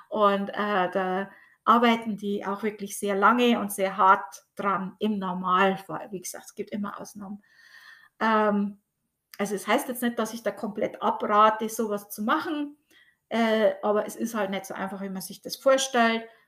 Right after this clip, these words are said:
Und für euch Leser, ähm,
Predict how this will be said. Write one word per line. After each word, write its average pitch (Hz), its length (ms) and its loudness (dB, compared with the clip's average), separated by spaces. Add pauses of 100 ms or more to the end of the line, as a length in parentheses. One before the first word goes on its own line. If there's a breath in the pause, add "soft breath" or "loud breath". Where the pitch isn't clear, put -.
(140 loud breath)
Und 202 180 -8
für - 140 -8
euch 208 300 -4
Leser, 233 720 0 (460 loud breath)
ähm, 202 560 -2